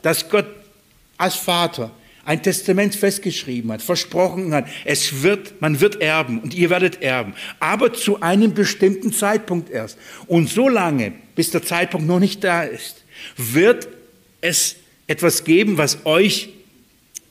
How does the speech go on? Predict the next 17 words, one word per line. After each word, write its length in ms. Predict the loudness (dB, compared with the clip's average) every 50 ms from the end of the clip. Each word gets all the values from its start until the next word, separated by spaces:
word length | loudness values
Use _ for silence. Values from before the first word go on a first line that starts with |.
| _ _ _
wie 120 | 0 0 2
ein 80 | 2
Verwal-, 480 | 2 2 2 2 2 2 2 2 0 0 -2 -2
äh, 160 | 0 0 2 2
euch 160 | 0 0 2
verwaltet. 760 | 2 2 2 2 2 2 2 0 0 -4 -8 -10 -12 -16 -18 _ _ _ _ _ _ _ -20 -18 -16 -16 -16 -16 -18 -20 -20 -20 _ _ _ -2
Gott 160 | -2 -2 -2
versprach 760 | -4 -4 -2 -2 -2 -2 -2 -4 -4 -2 0 0 0 -2 -4 -6 -10 -12 0 2
ewiges 560 | 4 4 4 4 2 2 2 2 0 0 0
Leben, 380 | -2 0 0 0 -2 -2 -4 -4
er 80 | -4
versprach 720 | -4 -2 -2 -4 -4 -6 -8 -6 -4 -2 -2 -2 -4 -4 -2
eine 200 | -2 0 0 0
ewige 480 | 0 2 2 2 2 0 -2 -4 -2
Gerechtigkeit, 840 | -2 -2 0 2 0 0 0 -2 -6 -8 -8 -6 -4 -6 -4 -4 -6
er 80 | -8
versprach, 760 | -4 -4 -6 -6 -6 -8 -10 -8 -4 -2 0 0 0 -2